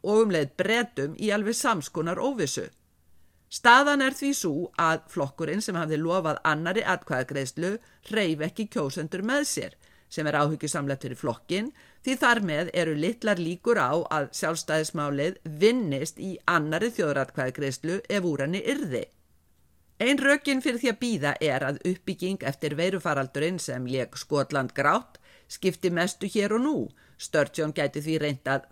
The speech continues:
þæfa málið, ekki í þjóðaratkvæðagreiðslu í bráð en seinna. Á hinn bóginn, það ergir marga flokksmenn Sturgeon ef hún heldur málin ekki vakandi og líka, án sjálfstæðis, vantar flokkinn sína helstu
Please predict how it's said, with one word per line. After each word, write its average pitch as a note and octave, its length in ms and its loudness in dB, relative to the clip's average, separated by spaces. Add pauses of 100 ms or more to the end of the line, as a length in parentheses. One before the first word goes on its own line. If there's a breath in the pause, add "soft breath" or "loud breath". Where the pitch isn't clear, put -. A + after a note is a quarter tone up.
þæfa D#3+ 340 0
málið, G3+ 460 2
ekki C#3 220 -6
í C3+ 80 -8
þjóðaratkvæðagreiðslu C3 1000 -2
í G2+ 40 -12 (120)
bráð G#3+ 380 4 (100)
en B3+ 100 -4
seinna. D3 540 -4 (540 soft breath)
Á D#3+ 80 0
hinn F#3 200 2
bóginn, D3 360 0
það F3+ 240 4
ergir G#3 400 2
marga E3+ 260 0
flokksmenn E3 460 -2
Sturgeon D3+ 640 -2
ef F3+ 120 0
hún F3 140 0
heldur F3 320 0
málin D3 320 0
ekki F3+ 260 -2
vakandi F#3 600 2 (100)
og C#3+ 160 -4
líka, C#3 420 -2 (380 loud breath)
án A3 140 0
sjálfstæðis, D3 720 2 (280 soft breath)
vantar G3+ 640 0
flokkinn D#3 560 -2
sína F3 320 -2
helstu F#3 460 0